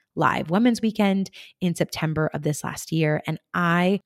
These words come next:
got to fly out to Austin, Texas, my first time ever in Austin. And I got to be a keynote speaker on the Rise stage. And whether or not you are a fan of Rachel Hollis or not, I wanna give myself permission to be excited about that because it,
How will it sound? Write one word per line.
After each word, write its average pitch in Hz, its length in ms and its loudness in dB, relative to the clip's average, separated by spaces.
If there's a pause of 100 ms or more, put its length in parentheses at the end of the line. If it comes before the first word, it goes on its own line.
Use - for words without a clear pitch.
(100)
got 151 140 -6
to 170 80 -4
fly 151 200 -2
out 175 120 2
to - 140 0
Austin, 175 280 0
Texas, - 520 -4
my 160 60 0
first 160 240 -2
time 196 140 0
ever 185 180 0
in 208 60 0
Austin. 156 520 -2 (120)
And 170 200 -2
I 170 200 0
got 170 160 0
to - 80 -8
be 160 200 -4
a - 200 -6
keynote 165 440 -2
speaker - 680 -4 (300)
on 170 120 0
the 170 140 2
Rise 165 320 0
stage. - 500 -8 (500)
And 208 280 6
whether 226 280 8
or 262 60 4
not 190 320 2
you 170 220 2
are 160 120 2
a 156 100 2
fan 151 280 -2
of 151 80 0
Rachel 156 240 -2
Hollis 147 400 0
or 139 80 -6
not, - 420 -8 (680)
I 226 160 8
wanna 294 180 4
give 240 120 2
myself 226 260 2
permission 190 360 0
to 180 40 0
be 170 100 0
excited 180 400 -2
about - 240 -2
that - 220 -8 (880)
because 233 240 2
it, 240 100 0